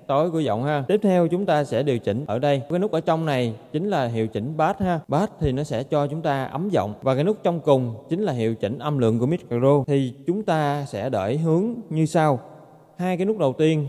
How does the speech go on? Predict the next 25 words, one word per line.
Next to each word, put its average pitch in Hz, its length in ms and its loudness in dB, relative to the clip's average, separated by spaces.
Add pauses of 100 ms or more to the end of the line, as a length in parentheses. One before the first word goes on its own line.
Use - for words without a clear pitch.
(100)
mọi 120 140 -2
người 127 160 4
sẽ 123 140 0
đợi 117 180 2
hướng 151 220 -2
tầm 135 140 -4
khoảng 120 240 -6
một 110 220 -2
đến 156 140 -4
hai 151 220 -2
giờ. 117 320 2
Còn 127 180 2
cái 151 100 -2
nút 202 180 -2
âm 156 160 -2
lượng 120 300 2 (100)
thì 127 100 -4
chúng 151 160 -4
ta 143 140 0
sẽ 131 160 -4
đợi 117 240 0 (100)
từ 123 180 2
mười 120 200 0
hai 143 360 -2 (180)
giờ 117 320 2